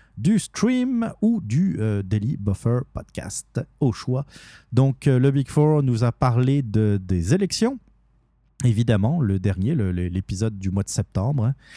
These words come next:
Euh, donc, je vous invite à écouter le Big Four dans le, toujours dans la rubrique des podcasts d'opinion. Retour également de la coche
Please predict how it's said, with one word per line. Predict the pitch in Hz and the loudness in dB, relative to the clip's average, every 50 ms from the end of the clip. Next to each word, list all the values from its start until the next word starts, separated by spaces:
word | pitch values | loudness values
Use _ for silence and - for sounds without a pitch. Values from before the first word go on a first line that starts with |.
| - - - - - - - _ _ _ - | -20 -20 -20 -20 -20 -20 -20 _ _ _ -2
Euh, | 113 113 113 110 107 104 107 104 | 0 2 2 2 2 2 2 2
donc, | 101 120 127 127 - - | 2 2 0 0 0 0
je | 123 107 98 | 0 2 2
vous | 120 123 - | 0 0 2
invite | 120 110 110 151 160 - - | 2 2 2 0 0 0 0
à | 127 | 0
écouter | 123 - - - - 156 | 0 0 0 0 2 2
le | 156 143 135 | 2 2 2
Big | 123 131 127 123 | 2 0 -2 -2
Four | - - 165 175 180 180 175 | 0 0 2 2 2 2 2
dans | 160 139 151 156 156 156 | 2 2 2 4 4 4
le, | 156 147 147 143 143 143 139 139 135 135 135 135 131 131 131 131 131 131 - | 4 4 4 4 4 4 4 4 4 4 4 4 4 2 2 2 0 -2 0
toujours | - 196 190 170 202 202 185 | 2 2 4 4 4 4 4
dans | 170 156 | 2 2
la | 160 156 | 4 4
rubrique | 147 139 143 135 135 147 196 202 - - - 151 | 4 4 4 4 2 2 0 0 -2 -2 0 0
des | 139 123 110 107 117 113 | 0 0 0 0 0 0
podcasts | 110 - - 180 156 - _ - 196 180 180 160 139 117 | 0 0 -2 -2 -2 -2 _ -2 0 2 2 2 2 2
d'opinion. | 127 175 170 - - 170 160 156 165 170 180 180 156 127 | 2 0 2 2 0 2 4 4 4 4 4 2 0 2
Retour | 113 143 165 - - - 196 202 196 180 160 156 | 4 2 2 2 2 0 2 2 2 0 0 0
également | 170 156 147 147 143 139 143 151 151 147 | 0 0 2 2 2 2 2 2 2 2
de | 135 123 | 2 2
la | 117 117 117 | 0 0 -2
coche | - _ - 214 208 180 143 - - - - - | -4 _ -2 0 2 2 0 -2 -6 -6 -4 -2